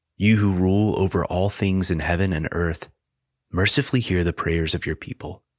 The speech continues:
and grant us your peace all the days of our life. Through Jesus Christ our Lord. Amen. Most holy God, the source of all good desires,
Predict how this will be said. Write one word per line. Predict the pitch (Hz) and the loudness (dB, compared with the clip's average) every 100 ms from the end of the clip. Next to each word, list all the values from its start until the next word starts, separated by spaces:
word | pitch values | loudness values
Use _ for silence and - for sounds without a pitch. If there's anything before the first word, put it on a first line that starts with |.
| _ _ _ - - | _ _ _ -14 -10
and | - 87 | -4 2
grant | 95 107 123 | 2 2 2
us | - | 0
your | 95 | 0
peace | - - 87 - | -2 -2 0 0
all | - 92 98 | 0 -2 0
the | 107 | 0
days | 92 92 | 2 0
of | 87 | 0
our | 82 82 | -2 -4
life. | 78 - 82 - _ _ _ _ _ _ - | -4 -8 -10 -14 _ _ _ _ _ _ -6
Through | 87 | -2
Jesus | 95 90 92 - | 2 2 0 0
Christ | 85 82 - | -2 -2 -2
our | 87 90 | -4 -2
Lord. | 85 73 76 - _ _ _ _ _ _ _ _ - | -2 -4 -6 -10 _ _ _ _ _ _ _ _ -8
Amen. | 87 78 69 82 _ _ _ _ _ _ _ _ _ _ _ _ _ _ _ _ _ _ _ _ _ _ _ _ _ _ _ - - | -6 -6 -8 -12 _ _ _ _ _ _ _ _ _ _ _ _ _ _ _ _ _ _ _ _ _ _ _ _ _ _ _ -20 -2
Most | 107 110 - - | 2 2 2 0
holy | 107 117 131 | 0 2 2
God, | 107 80 82 82 - _ _ _ _ | 2 2 0 -2 -6 _ _ _ _
the | 95 | 0
source | - 110 113 - | 2 2 2 2
of | 95 | 0
all | 92 92 | 2 0
good | 90 92 | 0 0
desires, | 87 82 80 82 80 80 - - | 0 0 0 -2 -4 -2 -2 -4